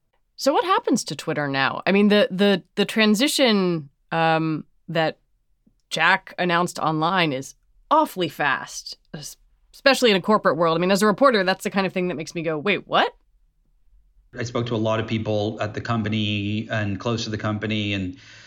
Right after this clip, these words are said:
Speaker 2: close to the board and so on. And, and the theory that everyone has is that what happened was this summer, uh, last summer, sorry, Elliott Management, this, this activist investment firm came in.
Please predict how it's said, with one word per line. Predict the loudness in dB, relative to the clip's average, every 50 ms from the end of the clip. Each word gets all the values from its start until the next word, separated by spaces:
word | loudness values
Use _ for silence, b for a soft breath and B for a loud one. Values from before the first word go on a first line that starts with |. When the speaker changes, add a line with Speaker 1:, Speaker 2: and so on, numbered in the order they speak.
| B B B B B
Speaker 2:
close | -6 -4 -4 -2 -4
to | -4
the | -4 -4
board | -2 -2 -2 -2 -2
and | -2 -2
so | -2 -2 -2
on. | 0 0 0 -2 -2 -2 -2
And, | -2 0 0 0 0 0 -2 -6 -10 -14 -20 _ _ _
and | -2 0 0 0 0 0 -2 -4 -6 -10 -14 -18 -14
the | -12 -10 -6 -4 -4 -4
theory | -4 -4 -2 0 0 2 2 2 2 2 2
that | 0 0 0
everyone | 0 0 0 0 0 0 0 0
has | 0 0 0 0 0 0 0 -2 -2 -4 -4 -6 -6 -4
is | -4 -4 -4 -4 -4 -4
that | -2 0 0 0 0 -2 -4 -6 -8 -8 -8 -8 -6
what | -4 -2 0
happened | 0 0 0 0 0 -2 0 0
was | 0 0 0 -2 -2
this | -4 -4 -4
summer, | -2 0 0 0 0 0 0 0 0 0 -2 -4 -6 -8 -6 -4
uh, | -2 -2 -2 -2
last | -2 -2 -2 -2
summer, | -2 -2 -2
sorry, | -2 -2 -2 -4 -2 -2 -2
Elliott | -2 -2 0 -2 -2 -2
Management, | -2 -2 -2 -2 -2 -4 -4 -4 -4 -4 -6 -8 -8
this, | -8 -6 -6 -6 -6 -8 -10
this | -8 -8 -6 -4
activist | -2 -4 -4 -4 -8 -10 -8 -8
investment | -6 -4 -4 -4 -6 -8 -8 -8
firm | -6 -6 -6
came | -6 -6 -6 -4 -4
in. | -4 -4 -4 -6 -8 -12